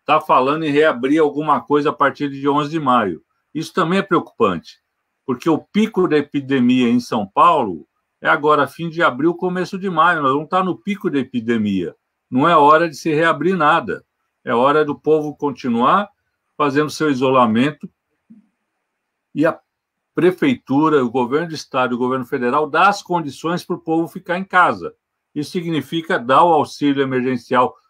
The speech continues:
pra muito mais gente, não ter tanta burocracia, essas filas na Caixa Econômica, essa situação vexatória, humilhante das pessoas, e também fazer chegar a alimentação. Pra você ter uma ideia,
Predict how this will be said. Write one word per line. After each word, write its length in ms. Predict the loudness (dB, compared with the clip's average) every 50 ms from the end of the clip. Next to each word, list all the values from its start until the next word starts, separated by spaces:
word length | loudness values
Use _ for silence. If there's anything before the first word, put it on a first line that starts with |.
| _ _ _ _
pra 140 | 2 2 2
muito 360 | 2 2 0 -2 -2 -2 -2
mais 220 | 0 0 0 0
gente, 400 | 0 -2 -2 -4 -4 -6 -10 -8
não 180 | -4 -4 -4 -2
ter 260 | -2 -4 -4 -4 -4
tanta 280 | -4 -4 -2 -2 -4 -4
burocracia, 880 | -2 0 0 0 -2 0 -2 -2 -2 -2 -4 -6 -4 -2 -2 -2 -4 -6 _ _ _ -8
essas 340 | -6 -4 -2 -2 -4 -4 -6
filas 360 | -6 -4 -2 -2 -2 -2 -2
na 100 | -4 -4
Caixa 300 | -2 -2 -4 -4 -4 -8
Econômica, 840 | -10 _ -8 -6 -2 0 2 2 2 2 0 -2 -4 -6 -8 -10 -10 _ _ _ _
essa 300 | -4 -2 -2 0 0 -2
situação 600 | -2 -2 -2 -2 -2 -2 -2 -2 -2 0 0 -2 -4 -6 -8 -12 -16 -20 -20
vexatória, 1160 | -14 -4 0 0 0 0 0 -2 -2 -2 -2 -2 0 2 4 4 4 2 2 0 -2 -2 -4 -8 _ _ _ _ _ _ _
humilhante 760 | -2 0 0 0 0 0 2 2 2 2 0 -2 -4 -6 -6
das 200 | -4 -4 -4 -4
pessoas, 680 | -4 -6 -8 -6 -4 -4 -2 0 0 -2 -4 -8 _ _ _ _ _ _ _ _ _ _
e 80 | -14 -10
também 360 | -4 -4 -4 -2 -2 -4 -4
fazer 280 | -2 -2 -2 0 -2 -4
chegar 320 | -2 -4 -4 -2 0 0
a 20 |
alimentação. 720 | 0 0 -2 -4 -6 -6 -4 -2 -4 -4 -2 -2 -2 -2 -2
Pra 140 | -2 -4 -6
você 240 | -4 -4 -6 -6 -8
ter 140 | -6 -4 -4
uma 160 | -4 -4 -4
ideia, 440 | -2 0 2 2 2 2 0 -2